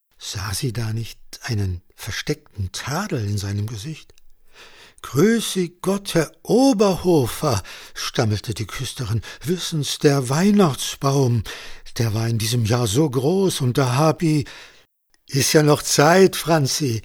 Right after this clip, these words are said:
Wie ich Sie kenne, haben Sie bestimmt alles absolut perfekt vorbereitet.« Hörte sie da nicht einen Anflug von Ironie in seiner Stimme?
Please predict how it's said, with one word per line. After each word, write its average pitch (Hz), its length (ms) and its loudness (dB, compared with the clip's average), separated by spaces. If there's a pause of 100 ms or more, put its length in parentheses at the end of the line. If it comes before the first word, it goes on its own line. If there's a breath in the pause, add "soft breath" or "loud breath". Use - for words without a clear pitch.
(380 loud breath)
Wie 233 80 -8
ich 220 120 -8
Sie 170 160 0
kenne, 170 240 4
haben 151 220 2
Sie 123 100 -4
bestimmt 147 460 2
alles 156 340 2
absolut 165 540 0
perfekt 160 520 0
vorbereitet.« 156 920 2 (640)
Hörte 135 420 -6
sie 139 220 -6
da 139 200 -4
nicht 147 280 -6
einen 131 360 0 (320)
Anflug 190 580 -2
von 160 300 -2 (100)
Ironie 120 840 0
in 165 120 -2
seiner 170 280 -6
Stimme? 196 400 -8